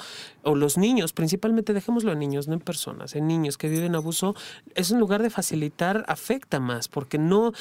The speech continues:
digo, si yo ya conté que, que el tío o la tía o el, el vecino, quien sea, me tocó,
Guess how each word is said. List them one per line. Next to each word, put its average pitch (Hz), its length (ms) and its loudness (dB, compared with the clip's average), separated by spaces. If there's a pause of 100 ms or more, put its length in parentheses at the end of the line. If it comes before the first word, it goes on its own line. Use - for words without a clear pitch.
(180)
digo, 196 180 4
si 196 160 2
yo 190 120 4
ya 240 120 2
conté 202 400 0
que, 185 280 -2
que 170 100 -2
el 156 160 -2
tío 196 340 2
o 151 60 2
la 151 160 0
tía 180 340 0
o 147 60 2
el, 143 180 -2
el 147 180 -2
vecino, 160 460 0
quien 151 220 -2
sea, 160 380 0
me 147 120 0
tocó, 180 640 0